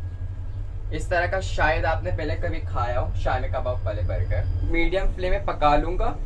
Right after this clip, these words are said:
मैं चार burger बना रहा हूँ, तो मैंने चार कबाब ले लिए, दो से तीन मिनट एक side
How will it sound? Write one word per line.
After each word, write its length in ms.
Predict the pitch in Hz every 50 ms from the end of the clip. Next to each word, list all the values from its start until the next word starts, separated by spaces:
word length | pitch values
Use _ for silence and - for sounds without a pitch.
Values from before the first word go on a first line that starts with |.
| - - - - -
मैं 240 | 175 185 190 -
चार 300 | - 202 185 180 185 202
burger 280 | 214 220 220 214 214 208
बना 200 | - 196 185 185
रहा 80 | 185 202
हूँ, 100 | 208 -
तो 60 | -
मैंने 220 | 175 180 175 175 175
चार 340 | - - 170 143 147 151 -
कबाब 360 | 151 139 - - - - -
ले 180 | - 113 110 -
लिए, 240 | - - 139 170 196 - - - - - - - - - - - - - - - 151
दो 200 | 151 185 190 202
से 140 | 208 233 220 - -
तीन 220 | 214 214 220 - 214
मिनट 280 | 214 233 233 - - -
एक 180 | 175 185 190 -
side 340 | - - 214 196 202 196